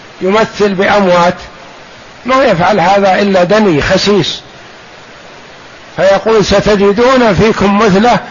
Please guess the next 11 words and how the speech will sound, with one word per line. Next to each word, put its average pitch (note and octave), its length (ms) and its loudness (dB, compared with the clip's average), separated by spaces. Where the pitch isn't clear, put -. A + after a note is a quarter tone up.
لم C#4+ 300 0
آمر A#3+ 400 2
بها، D3 440 0
أنا D#3+ 160 -2
ما F#3+ 120 0
أمرت A#3+ 460 0
بهذه F3+ 440 2
المثلة F3+ 520 -2
لكنها G#3 640 -2
لم B3+ 140 -6
تسؤني، C3 540 -4